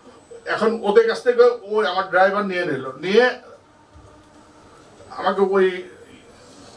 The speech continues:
কাঁঠাল বাগানের ভেতর দিয়ে ওই কোয়ার্টার যাওয়ার শর্টকাট রাস্তা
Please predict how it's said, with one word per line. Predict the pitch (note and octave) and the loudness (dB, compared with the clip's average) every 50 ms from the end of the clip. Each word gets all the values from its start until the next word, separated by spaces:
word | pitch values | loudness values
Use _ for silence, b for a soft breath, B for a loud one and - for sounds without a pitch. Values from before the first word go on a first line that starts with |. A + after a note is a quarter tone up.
| - - - - - - - | -20 -20 -20 -20 -20 -12 -4
কাঁঠাল | - D3+ C#3 D3+ F3+ F#3+ | -4 -4 -2 -2 -2 0
বাগানের | F#3 F#3+ F#3 F#3+ G3 E3+ | 0 0 0 -2 -2 -2
ভেতর | F3 F#3+ - E3+ E3+ | -2 -2 -2 -4 -4
দিয়ে | F3 G#3+ A#3 B3+ | 0 4 4 4
ওই | B3+ - - - - D3+ - - | 4 2 -4 -10 -12 -14 -10 -2
কোয়ার্টার | F#3+ F#3+ F3+ F3+ F3 F#3 F#3 F3+ F3 | 0 0 0 0 0 -2 -2 -2 -2
যাওয়ার | F3 F3+ F3 F3 E3+ - | -2 -2 -2 0 -2 -6
শর্টকাট | - - - - - G3+ F#3+ F#3+ - | -4 -4 -4 -4 -2 -2 -4 -2 0
রাস্তা | - A#3 - - - F3 | -2 -2 -2 -2 -4 -6